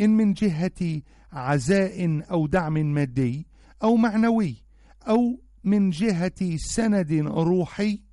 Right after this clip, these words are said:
أو إرشاد في العودة والرجوع والتوبة. إنها ترى الأمور كما هي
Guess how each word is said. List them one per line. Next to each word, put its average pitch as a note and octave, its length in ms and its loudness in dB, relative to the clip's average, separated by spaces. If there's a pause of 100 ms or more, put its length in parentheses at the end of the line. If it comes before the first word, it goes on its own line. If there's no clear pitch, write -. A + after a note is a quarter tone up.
(440)
أو F3+ 160 2
إرشاد F#3 800 0
في F3+ 200 -4
العودة D#3+ 720 -2
والرجوع D3 760 -2
والتوبة. A#2+ 600 -4 (920)
إنها D3+ 300 2
ترى F3 320 0
الأمور F#3 640 0
كما F3+ 380 -2
هي E3 320 -4